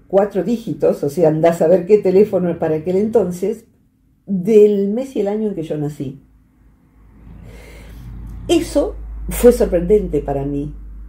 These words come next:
Sin embargo, treinta años después, en esa cuadra, en esa misma cuadra,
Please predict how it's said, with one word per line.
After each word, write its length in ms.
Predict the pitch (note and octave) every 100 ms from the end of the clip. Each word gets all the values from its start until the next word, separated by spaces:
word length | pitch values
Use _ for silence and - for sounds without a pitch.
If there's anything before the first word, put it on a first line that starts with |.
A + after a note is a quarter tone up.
| - - - - - - - -
Sin 240 | - G3
embargo, 480 | G#3 A#3+ C4 F3+ E3+
treinta 360 | G#3 A#3 A3+
años 200 | A3+ A3+
después, 600 | G#3+ F#3+ - F3+ D3 - - - - - - - _ _ - -
en 220 | E3+ F3+
esa 300 | A#3 A#3 A#3
cuadra, 560 | G3+ E3+ C#3+ C#3 C3+ - _ _ _ _ -
en 140 | F3
esa 200 | F3+ F#3+
misma 500 | D#3+ G3 B3+ C4 -
cuadra, 560 | - E3 D3 C#3+ C#3+